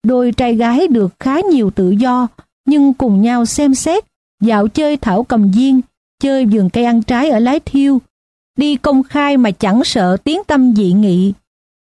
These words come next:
Trong dân gian gọi khôi hài là lễ bỏ hàng rào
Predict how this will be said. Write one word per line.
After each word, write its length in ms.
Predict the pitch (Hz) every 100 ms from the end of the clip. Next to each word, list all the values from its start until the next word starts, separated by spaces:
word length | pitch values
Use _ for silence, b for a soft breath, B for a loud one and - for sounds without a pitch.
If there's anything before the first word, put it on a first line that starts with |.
| _ -
Trong 180 | 311
dân 180 | 311 277
gian 300 | 294 294 262
gọi 220 | 214 185
khôi 300 | 190 294 285
hài 320 | 240 240 208 196
là 180 | 202
lễ 320 | 185 185 175 262
bỏ 360 | 202 185 196
hàng 340 | 302 254 196 185
rào 260 | 202 175